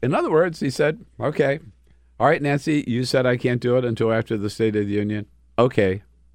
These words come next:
I concede. I will give the State of the Union speech after the government reopens. We'll set a new date," which is exactly what Nancy Pelosi said in the beginning. And, uh, the, the president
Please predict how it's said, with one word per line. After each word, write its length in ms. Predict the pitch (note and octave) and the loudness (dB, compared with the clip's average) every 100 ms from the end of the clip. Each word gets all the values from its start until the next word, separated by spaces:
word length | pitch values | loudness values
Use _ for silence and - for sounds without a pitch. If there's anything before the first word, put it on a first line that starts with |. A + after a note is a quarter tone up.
| _ - | _ -2
I 140 | A2 | -2
concede. 560 | A#2+ B2 - E3 D#3 D3 _ _ _ _ | 0 -4 0 2 2 -2 _ _ _ _
I 120 | A2 B2+ | 2 4
will 120 | C3 | 4
give 160 | A#2+ | 0
the 100 | A#2 | 0
State 240 | A#2 A2+ G#2+ | 0 2 2
of 140 | G#2+ | 0
the 100 | G#2+ | 0
Union 380 | G2+ F#2 F2+ F2 | 0 -2 -2 -4
speech 320 | - E2 - _ _ _ _ _ | -4 -4 -4 _ _ _ _ _
after 560 | A#2+ B2+ B2+ - G#2+ G#2+ | 4 4 4 2 4 4
the 140 | G2+ | 0
government 480 | D#2+ E2+ D2+ E2+ D#2+ _ _ - | 0 0 0 -4 -6 _ _ -4
reopens. 680 | F2 D#2+ D#2+ - C2 D2+ - _ _ G2 | -2 0 0 -2 -8 -10 -14 _ _ -4
We'll 120 | F2+ | -2
set 240 | - G#2 | 0 0
a 80 | F#2+ | 0
new 160 | G#2+ F#2+ | -2 -2
date," 280 | E2+ E2 - | -2 -4 -4
which 220 | G2+ F2 | -6 -4
is 160 | F2+ D#2+ | -6 -6
exactly 920 | E2+ E2 D2 C#2 E2 E2 - E2+ E2+ | -8 -8 -10 -8 -6 -6 -6 -8 -6
what 200 | D#2+ D#2 | -6 -8
Nancy 320 | D2+ - B1+ | -12 -10 -12
Pelosi 500 | C2 A#1 C2 - G1+ | -10 -10 -10 -12 -12
said 300 | - A1 - _ _ - | -8 -10 -10 _ _ -4
in 100 | G2+ | 0
the 60 | F#2 | 0
beginning. 400 | E2 D2 C#2 G2 - _ _ _ _ | 0 -2 -4 -4 -10 _ _ _ _
And, 440 | E2+ D#2 D#2+ D#2+ E2 - | -4 -2 -2 -4 -6 -4
uh, 200 | D#2 D#2+ | -4 -4
the, 240 | D#2 D#2 - | -6 -10 -8
the 160 | D#2+ | -10
president 400 | - E2+ D2+ D#2 | -4 -4 -4 -10